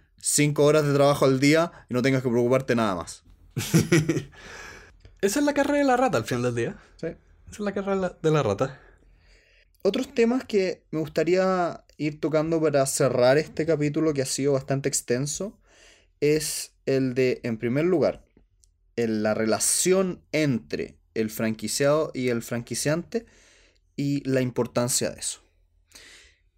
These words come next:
Speaker 1: Al final del día, tener una franquicia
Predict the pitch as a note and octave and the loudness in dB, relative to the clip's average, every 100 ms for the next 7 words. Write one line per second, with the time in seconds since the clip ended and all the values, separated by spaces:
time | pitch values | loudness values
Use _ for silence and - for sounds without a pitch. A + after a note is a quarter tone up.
0 | _ _ _ _ _ _ - D3 F3+ A3+ | _ _ _ _ _ _ -6 0 2 2
1 | A#3 G#3+ A3 A#3+ B3+ - - _ _ _ | 2 2 0 0 -2 -8 -14 _ _ _
2 | _ _ _ _ _ - D3+ G#3 D4 - | _ _ _ _ _ -4 -2 0 -2 -2
3 | A#3+ F#3+ - F#3+ - C#4+ D#4 | -4 -4 -4 -2 -2 -2 -4